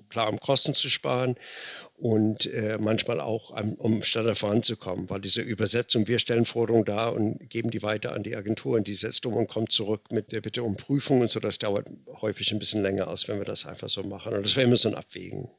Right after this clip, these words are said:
Also was, was setzen wir einfach selber schnell um, wenn wir das verstanden haben und was,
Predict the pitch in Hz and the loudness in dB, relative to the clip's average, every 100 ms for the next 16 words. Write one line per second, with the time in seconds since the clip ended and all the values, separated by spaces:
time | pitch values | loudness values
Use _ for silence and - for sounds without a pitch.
0 | _ _ 101 92 - - - - _ _ | _ _ -12 -10 -6 -4 -4 -6 _ _
1 | _ - 98 - 117 104 98 107 98 113 | _ -12 -8 -6 -2 -2 -2 -2 0 0
2 | 113 120 - 113 113 120 117 110 - - | 0 0 2 2 2 4 4 2 -4 -14
3 | - - 107 104 - 104 - 104 107 104 | -12 -2 0 2 2 0 -2 -2 0 0
4 | 101 101 104 113 110 95 - 98 - - | -2 -4 -2 -4 -4 -6 -4 0 2 0